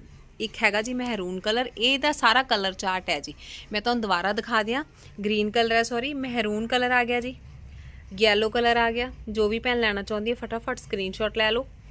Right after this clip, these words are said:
ਬਲੂ ਕਲਰ ਆ ਗਿਆ ਜੀ, ਨੇਵੀ ਬਲੂ ਕਲਰ ਹੈ, ਅ, ਮਜੰਟਾ ਰਾਣੀ ਸ਼ੇਡ ਹੈ ਜੀ, ਸ਼ੇਡ ਦਾ ਬਹੁਤ ਜ਼ਿਆਦਾ ਫਰਕ ਆ ਰਿਹਾ, ਮਜੰਟਾ ਰਾਣੀ ਸ਼ੇਡ ਹੈ, ਬਲੈਕ ਸ਼ੇਡ ਆ ਗਈ ਜੀ। ਇੱਕ ਆ ਗਿਆ ਜੀ ਆਪਣਾ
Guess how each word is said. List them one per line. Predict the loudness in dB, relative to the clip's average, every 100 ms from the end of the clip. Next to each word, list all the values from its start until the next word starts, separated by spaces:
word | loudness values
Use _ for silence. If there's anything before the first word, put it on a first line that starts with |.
| -20 -20 -20 -18
ਬਲੂ | -14 -8 -2 0
ਕਲਰ | 2 4 4
ਆ | 4
ਗਿਆ | 4 2
ਜੀ, | 0
ਨੇਵੀ | 2 2 2 -2
ਬਲੂ | -2 -2
ਕਲਰ | -2 0 0
ਹੈ, | -2
ਅ, | -6 -18 -18 -20 -20 -20 -14 -4 0 0 0 -4 -20 -20 -6
ਮਜੰਟਾ | 0 4 4 6 6
ਰਾਣੀ | 8 6 4
ਸ਼ੇਡ | 2 2 4
ਹੈ | 4 2
ਜੀ, | 0 -8 -16 -8
ਸ਼ੇਡ | 0 0 2
ਦਾ | 0
ਬਹੁਤ | -2 -6 -4 -4 -4
ਜ਼ਿਆਦਾ | 0 2 2
ਫਰਕ | 2 2 2 0
ਆ | 0
ਰਿਹਾ, | 0
ਮਜੰਟਾ | -2 -4 -6 -4 -2
ਰਾਣੀ | 0 -2 -2
ਸ਼ੇਡ | -2 -2
ਹੈ, | -4 -8 -14 -14 -14 -14 -14 -2
ਬਲੈਕ | 4 6 6
ਸ਼ੇਡ | 4 4 6
ਆ | 4
ਗਈ | 2 -6
ਜੀ। | -8 -8 -12 -10 -10 -10 -10 -10 -10 -8 -6
ਇੱਕ | 2 4
ਆ | 6
ਗਿਆ | 6
ਜੀ | 6 4
ਆਪਣਾ | 2 0